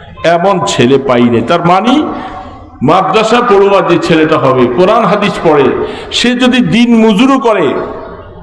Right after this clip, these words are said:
মানুষের কাছে হাত পেতেও যদি খায়, মা বাবাকে বৃদ্ধাশ্রমে পাঠায় না।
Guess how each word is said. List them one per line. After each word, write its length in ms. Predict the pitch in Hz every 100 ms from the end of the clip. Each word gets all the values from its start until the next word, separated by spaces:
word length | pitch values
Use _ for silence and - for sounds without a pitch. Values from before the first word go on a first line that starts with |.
| - - - - - 147
মানুষের 500 | 196 240 247 262 254
কাছে 240 | 247 - 226
হাত 300 | - - -
পেতেও 240 | 214 262
যদি 240 | 254 240 208
খায়, 400 | - 147 - - - - - 123
মা 320 | 156 214 233
বাবাকে 400 | 220 214 202 214
বৃদ্ধাশ্রমে 720 | 151 175 185 226 - 185 170
পাঠায় 340 | 160 147 139
না। 180 | 120 107